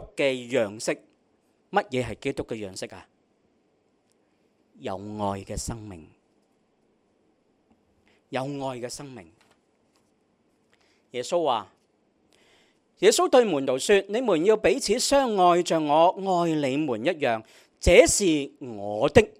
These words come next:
命令。」好實嘅喎，耶穌講，呢個係命令嚟嘅。耶穌所強調嘅，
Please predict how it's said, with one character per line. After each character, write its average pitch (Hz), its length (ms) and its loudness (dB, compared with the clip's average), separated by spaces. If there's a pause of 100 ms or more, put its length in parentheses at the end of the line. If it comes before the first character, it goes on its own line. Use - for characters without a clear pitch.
命 110 520 -6
令。」 104 200 -10 (520)
好 - 180 -18 (100)
實 - 220 -6 (100)
嘅 131 80 -10
喎， 110 240 -6 (160)
耶 113 120 -10
穌 165 180 -10
講， 123 180 -4
呢 208 60 -14
個 180 100 -4
係 123 100 -10 (100)
命 180 280 2
令 175 140 2
嚟 139 100 2
嘅。 151 220 4 (560)
耶 180 100 -6
穌 359 160 -6
所 294 200 0
強 123 320 -2
調 143 200 -2
嘅， 156 200 2